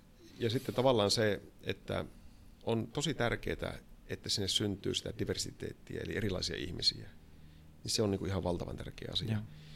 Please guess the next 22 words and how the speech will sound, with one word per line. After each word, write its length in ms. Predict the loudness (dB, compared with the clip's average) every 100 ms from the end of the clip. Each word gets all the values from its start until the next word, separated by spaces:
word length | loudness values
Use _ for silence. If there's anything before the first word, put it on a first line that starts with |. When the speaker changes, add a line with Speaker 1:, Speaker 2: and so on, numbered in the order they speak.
| -14
Speaker 1:
Koska 240 | -6 -2 0
sitten 280 | 0 0 2
kun 260 | 2 2 0
meille 160 | 0 2
tulee 260 | 4 4
uusia 360 | 6 6 6 4
ihmisiä 580 | 4 4 4 4 4 2 0
ja 60 |
ne 100 | 0
edustaa 680 | 0 2 2 2 0 -2 -2 2
erilaisia, 600 | 2 4 4 2 0 -2
niin 200 | -2 -2
kuin, 240 | -2 -2 0
erilaisia 440 | 0 2 2 2 2
osaamisia, 460 | 2 2 2 0
mitä 200 | 0 2
aikaisemmin 500 | 2 2 0 -2 -2
on 120 | -2
ollut, 260 | -2 -4 -6 -8 -10 -12 -14 -14 -14 -8
niin, 140 | -2 0
tota, 320 | 0 0 2
niin, 320 | 4 4 2